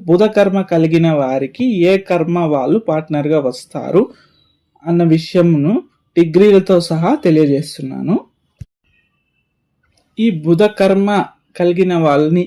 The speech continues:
ఫస్ట్ ఐడెంటిఫై చేయడం ఎలా అంటే ఈ బుధ కర్మ నక్షత్రాలు చూసినట్టయితే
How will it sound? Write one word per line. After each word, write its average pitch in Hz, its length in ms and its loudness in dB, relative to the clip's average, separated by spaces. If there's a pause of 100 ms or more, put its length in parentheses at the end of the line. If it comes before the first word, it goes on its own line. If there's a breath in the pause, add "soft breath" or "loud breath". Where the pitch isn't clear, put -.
(100)
ఫస్ట్ 170 220 -8
ఐడెంటిఫై 165 480 0 (100)
చేయడం 151 260 -2
ఎలా 135 260 -4
అంటే 143 360 -8 (720 soft breath)
ఈ 208 60 2
బుధ 180 240 2
కర్మ 208 400 2
నక్షత్రాలు 180 720 0 (100)
చూసినట్టయితే 156 720 -2